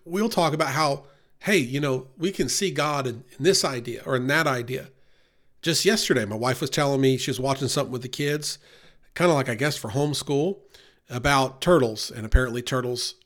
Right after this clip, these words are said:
are mostly plant eaters. And I was talking about how, you know, here in Genesis, it shows that, you know, man was just eating plants. Amen. And, uh, turtles, as they get older, I guess they eat plants. And we were just talking about that.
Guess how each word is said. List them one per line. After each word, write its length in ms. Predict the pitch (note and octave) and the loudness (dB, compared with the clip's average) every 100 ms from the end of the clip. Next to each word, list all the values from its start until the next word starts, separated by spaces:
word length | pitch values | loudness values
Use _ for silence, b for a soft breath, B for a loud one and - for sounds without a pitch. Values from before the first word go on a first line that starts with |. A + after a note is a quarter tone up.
| - - | -16 -12
are 260 | G#2+ G#2 | -10 -8
mostly 400 | G#2+ C3 C3 B2 | -4 -4 -4 -8
plant 360 | A#2 E3 E3+ C3+ | -8 -4 -4 -4
eaters. 420 | F3 F#3 F3+ E3+ | -2 0 0 -2
And 100 | G#2 | -8
I 80 | F#2 | -12
was 140 | B2 | -8
talking 240 | D3 C3+ C3 | -8 -8 -8
about 160 | B2+ | -10
how, 340 | B2 C#3 B2+ C3 b b b - | -8 -8 -8 -12 b b b -12
you 120 | D3 | -10
know, 140 | A#2 | -8
here 200 | A2 C#3 | -4 0
in 120 | B2+ A#2+ | 0 0
Genesis, 480 | D3+ C#3+ D#3+ C3+ | 0 0 -2 -4
it 80 | C3 | -4
shows 340 | - C3 C#3 C3+ | -4 -2 -2 -2
that, 140 | C3+ - - | -8 -10 -6
you 120 | D3+ | -2
know, 160 | B2 A2+ | 0 -2
man 260 | A#2+ C3 | -2 -2
was 100 | C3 | -2
just 160 | C3 - | -4 -6
eating 280 | B2+ C3 C3+ | -6 -6 -4
plants. 560 | C3+ C3+ D3+ - - | -2 -2 -4 -6 -10
Amen. 480 | C3+ C3 C3 C#3 D#3 b b b b - | -6 -4 -4 -6 -8 b b b b -14
And, 440 | B2 A#2+ A#2 A#2 | -10 -10 -10 -10
uh, 340 | A2 G#2+ G#2 A2 - - | -12 -12 -14 -18 -16 -4
turtles, 320 | D#3+ D3 C3 | 0 2 0
as 80 | A2+ | 0
they 100 | B2 | 0
get 140 | B2+ | 0
older, 380 | - C#3 C3+ A2+ | 2 0 0 -4
I 80 | G#2+ | -8
guess 260 | A#2+ A2+ | -10 -8
they 80 | B2 | -8
eat 220 | G#2 A2+ | -8 -10
plants. 400 | - A2+ G#2 G2 | -12 -12 -10 -10
And 80 | B2+ | -8
we 80 | C#3+ | -8
were 40 | |
just 200 | D#3+ F#3 | -6 -6
talking 240 | - F#3+ F#3 | -2 -2 0
about 160 | F3+ | -4
that. 200 | F3 F3+ | -2 -4